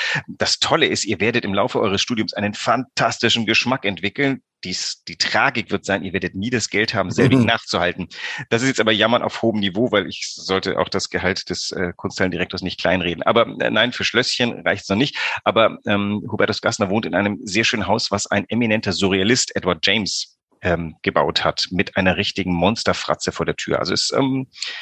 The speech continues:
Speaker 1: ja, ist eine schöne Gegend, aber da, da wollen auch nicht rasend viele Leute hin, weil es ist, auf der italienischen Seite ist es ja sehr kantig und
Speaker 2: Mhm.
Speaker 1: auch durchaus arm. Das ist ja der Gefrier-,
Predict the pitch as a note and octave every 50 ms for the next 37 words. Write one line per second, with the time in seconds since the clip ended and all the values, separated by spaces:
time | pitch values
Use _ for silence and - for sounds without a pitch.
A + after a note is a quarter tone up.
0 | - - - - - - - - - _ - - C3 B2 G#2+ - - - - E2
1 | A#2 C3 C#3 C#3+ C#3 - - E3 F#3+ A3 A#3 G3 - E3 F3+ G#3+ A3 - - C#3+
2 | C#3+ D3+ C#3+ C#3+ C3+ C3+ A2+ - D3 C3+ E3 E3 - D#3+ D3+ C#3+ C3 C3+ C#3 D3+
3 | F3 D#3+ - D#3+ C#3+ C#3 C#3 C#3+ C3+ C3+ E3+ D#3 C3+ B2+ C3+ B2+ C3+ C3 - -
4 | - - - - A#2 - - B2+ G2+ G#2+ - A2+ G#2+ A#2 C3 D#3 - - C3 A#2
5 | B2 B2 - - - A#2 - A#2 A2+ - A2 G#2 - A2 G2+ - - - - A2+
6 | A#2+ A#2+ - - G2 F2+ - - - - - G#2 G2 G2+ B2 B2 A#2 C#3+ F#3 -
7 | - F2+ - - B2+ C#3 B2+ A2 - - - A2+ A#2 G#2+ F#2 F#2 F#2+ - G2 -
8 | - - G#2 G2 - G#2 F#2+ F#2 F#2+ F2+ - _ - - F#2 - - - - -
9 | A2 A2+ A#2+ A#2+ A#2 A#2 A2+ A2+